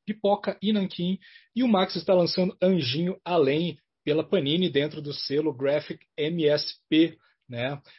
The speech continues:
Adaptação dele aí para o personagem Anjinho. É, o Max está na estrada no momento em que a gente grava este episódio, por isso ele não vai participar com a gente aqui, é,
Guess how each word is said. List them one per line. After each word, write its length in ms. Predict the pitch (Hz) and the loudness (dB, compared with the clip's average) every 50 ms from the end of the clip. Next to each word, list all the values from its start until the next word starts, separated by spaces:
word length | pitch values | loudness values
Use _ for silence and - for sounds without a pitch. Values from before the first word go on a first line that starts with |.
| _ - | _ -8
Adaptação 720 | 123 120 127 127 - - 156 143 - - - 139 135 131 | -4 -2 -2 -2 -2 -2 -2 -2 -2 -2 -4 -4 -4 -2
dele 240 | 127 123 127 131 139 | 0 2 2 4 4
aí 180 | 131 135 143 143 | 2 0 0 -2
para 180 | - 143 151 | -2 -4 -2
o 40 | 151 | -2
personagem 560 | - 160 151 - - 165 151 151 143 147 - - - | -4 -6 -6 -6 -8 -6 -2 -2 -2 -4 -4 -8 -4
Anjinho. 600 | 170 190 208 175 127 127 139 143 127 123 113 110 - - - - - _ _ - | -2 0 0 0 0 -2 -4 -4 -4 -4 -6 -8 -12 -20 -20 -20 -20 _ _ -2
É, 460 | - 185 175 170 170 170 170 175 190 196 | 2 4 6 6 6 6 6 6 4 4
o 60 | 202 | 2
Max 240 | 202 208 226 214 - | 0 0 0 -2 -4
está 240 | - - - 208 | -6 -4 -2 0
na 80 | 202 226 | 0 0
estrada 540 | 214 214 - - - - 196 202 233 226 208 | 0 -2 -6 -8 -4 -2 -2 0 0 0 0
no 80 | 208 | 0
momento 340 | 202 196 180 170 175 170 190 | 0 -2 -2 -4 -4 -6 -8
em 60 | - | -8
que 100 | - - | -4 -2
a 60 | 160 143 | -2 -2
gente 260 | 135 147 143 - 135 | -4 -6 -10 -10 -6
grava 460 | 123 131 131 131 135 135 117 127 139 - | -2 0 0 2 2 0 0 -4 -8 -10
este 280 | - 120 110 - - | -10 -10 -10 -10 -10
episódio, 440 | 127 - 208 180 156 147 151 165 165 - | -8 -6 -4 -2 0 0 0 -2 -4 -6
por 100 | - 127 | -10 -10
isso 160 | 123 - - | -8 -8 -10
ele 80 | 127 120 | -8 -6
não 180 | 127 131 135 | -6 -4 -4
vai 160 | 127 135 131 131 | -4 -4 -4 -4
participar 440 | - 127 117 - - - - 131 | -4 -8 -8 -10 -12 -10 -10 -6
com 100 | 123 - | -4 -2
a 60 | 131 117 | -2 -2
gente 260 | 117 123 120 120 131 | -2 -2 -4 -4 -6
aqui, 340 | 117 - - 131 123 117 113 - - - - _ _ _ - | -8 -10 -10 -10 -10 -10 -12 -14 -20 -20 -20 _ _ _ -2
é, 540 | 117 120 117 117 120 117 117 117 113 120 | 2 2 4 4 4 2 2 2 0 -2